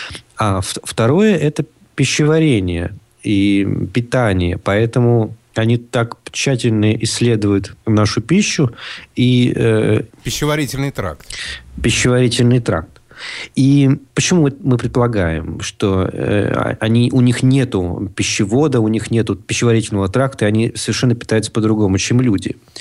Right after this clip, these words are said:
Speaker 1: Потому что очень часто,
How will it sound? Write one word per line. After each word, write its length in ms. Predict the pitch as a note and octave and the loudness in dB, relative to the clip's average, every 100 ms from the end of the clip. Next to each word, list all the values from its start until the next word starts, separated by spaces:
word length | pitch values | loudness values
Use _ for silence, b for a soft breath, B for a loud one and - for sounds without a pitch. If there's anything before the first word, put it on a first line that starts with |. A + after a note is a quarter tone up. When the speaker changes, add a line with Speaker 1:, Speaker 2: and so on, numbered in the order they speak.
| B B B B - | B B B B -8
Speaker 1:
Потому 420 | - A2 A#2 D#3+ A3 | -6 0 2 4 2
что 380 | - G#2+ F#2+ B B - | 0 -2 -2 B B -4
очень 360 | D3+ - A2 G#2 | -2 0 -2 -2
часто, 680 | - E3 G3 - - F#2+ | -2 0 -2 -4 -2 -2